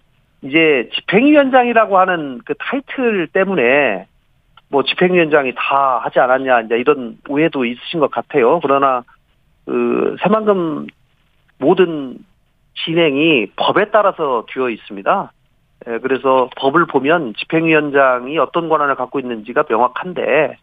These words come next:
전북지사를 집행위원장이라는 굉장히 명예로운 자리를 주었기는 하지만 집행위원 이십 명이, 예,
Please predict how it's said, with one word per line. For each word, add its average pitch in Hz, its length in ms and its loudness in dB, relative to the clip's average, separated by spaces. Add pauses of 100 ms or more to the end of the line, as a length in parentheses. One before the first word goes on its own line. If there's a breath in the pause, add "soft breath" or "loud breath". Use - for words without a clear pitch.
(1200 loud breath)
전북지사를 165 1500 2 (420)
집행위원장이라는 151 1200 0
굉장히 139 720 -2 (580)
명예로운 156 540 2
자리를 120 380 2
주었기는 135 520 -2
하지만 131 600 -2
집행위원 156 840 0
이십 220 320 -6
명이, 156 580 0 (540)
예, 107 280 -2